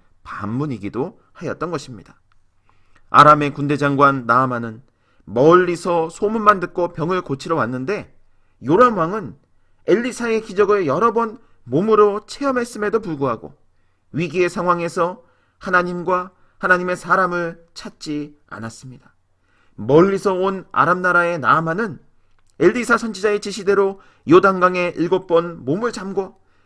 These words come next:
문둥병이 깨끗이 나음을 입는 기적을 체험하고 "내가 이제 이스라엘 외에는 온 천하에 신이 없는 줄을 아나이다.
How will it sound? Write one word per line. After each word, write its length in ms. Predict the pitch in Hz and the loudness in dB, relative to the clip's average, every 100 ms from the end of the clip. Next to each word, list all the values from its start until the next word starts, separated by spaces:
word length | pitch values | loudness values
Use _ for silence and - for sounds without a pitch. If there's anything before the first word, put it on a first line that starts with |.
| _ | _
문둥병이 720 | 127 180 190 185 180 190 190 | -4 -2 0 0 0 0 -6
깨끗이 800 | - 135 190 - 254 - 240 220 - | -10 -8 -8 -8 -10 -8 -8 -10 -16
나음을 480 | - 113 135 175 247 | -6 -4 -2 -2 -2
입는 400 | 180 180 233 147 _ _ | -4 -6 -8 -10 _ _
기적을 440 | - - 143 226 262 | -18 -4 0 0 -2
체험하고 460 | - 220 180 - - - _ _ _ _ | -8 -10 -12 -16 -20 -20 _ _ _ _
"내가 280 | 110 139 143 | -2 0 2
이제 400 | 135 143 139 - | 0 -2 -2 -4
이스라엘 460 | 160 - 190 175 165 | -10 -4 2 2 2
외에는 460 | 175 175 170 180 - | 0 -2 -4 -6 -4
온 460 | 147 214 240 240 | 0 4 4 4
천하에 520 | - 247 226 214 214 | -2 -2 -2 -2 -6
신이 380 | 202 - 262 262 | -8 -12 -8 -4
없는 280 | 226 208 202 | -2 -2 -4
줄을 280 | 190 196 196 _ _ | -2 -2 -4 _ _
아나이다. 760 | - 151 160 147 151 151 147 | -2 0 -2 2 4 4 0